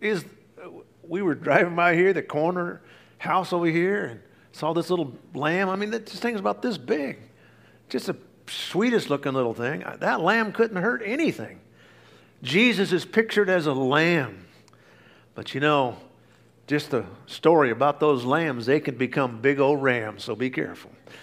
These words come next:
Jesus gets to be a big ram here. They make war with the lamb.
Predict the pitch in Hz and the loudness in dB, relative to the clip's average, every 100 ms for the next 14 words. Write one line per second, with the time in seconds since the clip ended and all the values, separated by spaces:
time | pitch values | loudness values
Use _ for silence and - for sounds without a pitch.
0 | - - 104 131 123 120 - 127 123 117 | -20 -16 -6 -4 -2 -4 -4 -6 -6 -6
1 | 117 127 117 127 131 139 147 131 123 127 | 0 0 2 2 4 4 4 2 0 -2
2 | 127 123 - - - - 135 151 156 123 | -2 -4 -14 -20 -20 -2 2 4 4 4
3 | 143 175 196 185 170 170 156 170 190 240 | 4 6 8 8 6 4 6 6 6 4
4 | 175 117 | 2 -2